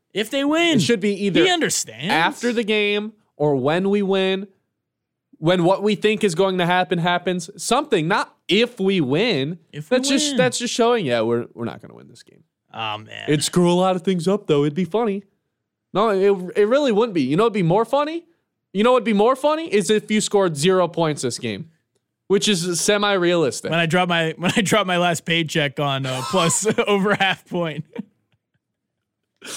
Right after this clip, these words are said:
Speaker 2: What's, what's the motive for
Speaker 1: I can't
Speaker 2: watching
Speaker 1: wait.
Speaker 2: this game?
Speaker 1: For
Speaker 2: That's
Speaker 1: that,
Speaker 2: what I
Speaker 1: for
Speaker 2: wanna
Speaker 1: that,
Speaker 2: know.
Speaker 1: to see if they score in the first half.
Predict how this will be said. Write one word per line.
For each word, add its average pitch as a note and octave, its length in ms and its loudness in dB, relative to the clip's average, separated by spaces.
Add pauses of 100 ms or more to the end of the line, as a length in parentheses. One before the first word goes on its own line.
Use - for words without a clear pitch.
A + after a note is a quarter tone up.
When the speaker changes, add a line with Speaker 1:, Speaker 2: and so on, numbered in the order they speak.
(380)
Speaker 2:
What's, F#3+ 580 -2 (120)
what's A3+ 360 0
the B3+ 100 0
motive F#3+ 380 2
for F3 80 0
Speaker 1:
I D3+ 80 2
can't - 40 0
Speaker 2:
watching D#3 320 0
Speaker 1:
wait. C#3+ 60 0
Speaker 2:
this C#3 180 -2
game? A#2 400 -4
Speaker 1:
For - 80 -20
Speaker 2:
That's F#3 200 2
Speaker 1:
that, B3+ 180 4
Speaker 2:
what G#3+ 40 2
I A3 40 2
Speaker 1:
for G#3+ 60 -2
Speaker 2:
wanna G3+ 180 2
Speaker 1:
that, A3+ 260 2
Speaker 2:
know. A#2 80 -4
Speaker 1:
to F3+ 80 -4
see A3 160 0
if G#3 80 -2
they G3 140 0
score G#3 300 -2
in F3+ 60 -4
the D#3 60 -4
first F3+ 300 -8
half. D3+ 480 -10